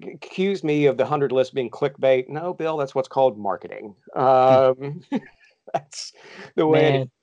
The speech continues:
Speaker 1: is.
Speaker 2: I have not heard this episode that you're talking about yet, so all of this is alien to me. But hey, can I just say,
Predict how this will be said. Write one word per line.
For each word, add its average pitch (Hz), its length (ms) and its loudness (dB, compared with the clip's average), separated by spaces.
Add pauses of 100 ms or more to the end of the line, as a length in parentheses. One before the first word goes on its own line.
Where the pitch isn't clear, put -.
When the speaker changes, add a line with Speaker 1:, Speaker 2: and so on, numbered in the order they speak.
(100)
Speaker 1:
is. 120 280 -16
Speaker 2:
I 175 200 6
have 170 100 4
not 175 240 4
heard 185 240 0
this 160 220 0
episode 135 680 0
that 131 140 -4
you're 123 100 -6
talking 135 320 -2
about 123 240 -6
yet, 123 260 -8
so 120 140 -8
all 143 180 0
of 143 60 -6
this 147 180 -4
is 117 120 -10
alien 123 420 -4
to 113 100 -10
me. 107 280 -10 (260)
But 196 140 6
hey, 208 160 6
can 208 120 0
I 233 120 2
just 220 240 -2
say, 185 320 -2